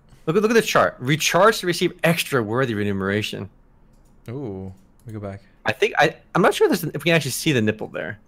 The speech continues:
Speaker 1: but it's in the game.
Speaker 2: The nipple? Uh, you can see, like, the side of the, the second nip-, the lip,
Speaker 1: And, and,
Speaker 2: bottom
Speaker 1: and,
Speaker 2: left.
Speaker 1: and play, play for a second and look at the next picture. You just see the girl with her tits moving, like, on their own, like,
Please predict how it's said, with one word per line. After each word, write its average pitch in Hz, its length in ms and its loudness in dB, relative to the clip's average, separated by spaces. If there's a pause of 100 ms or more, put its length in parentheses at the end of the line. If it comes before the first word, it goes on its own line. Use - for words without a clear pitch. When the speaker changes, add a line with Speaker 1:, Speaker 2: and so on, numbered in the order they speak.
(340)
Speaker 1:
but 120 100 0
it's 117 120 -2
in 160 100 4
the 113 80 4
game. 101 300 -2 (1160)
Speaker 2:
The 131 140 -6
nipple? 233 460 -8
Uh, 220 220 -4
you 214 80 -6
can 214 120 -4
see, 254 100 -2
like, 214 100 0
the 170 80 -4
side 165 300 4
of 127 60 -4
the, 120 60 -8
the 117 180 -4
second 131 340 -2
nip-, - 180 -8
the 120 100 -2
lip, 143 200 2
Speaker 1:
And, 151 100 -2
and, 175 100 4
Speaker 2:
bottom 190 140 4
Speaker 1:
and, 180 180 2
Speaker 2:
left. - 140 -2
Speaker 1:
and 170 120 2
play, 220 200 4
play 208 200 4
for 233 140 4
a 220 40 4
second 262 260 4
and 170 100 4
look 175 100 4
at - 60 2
the 156 60 -2
next 135 180 4
picture. 101 440 -2
You 123 100 -2
just 170 160 4
see 214 80 2
the 190 100 6
girl 147 260 6
with 151 120 6
her 117 100 6
tits - 320 0
moving, 113 320 2
like, 120 200 0
on 117 180 6
their 113 160 4
own, 120 180 2
like, 104 240 0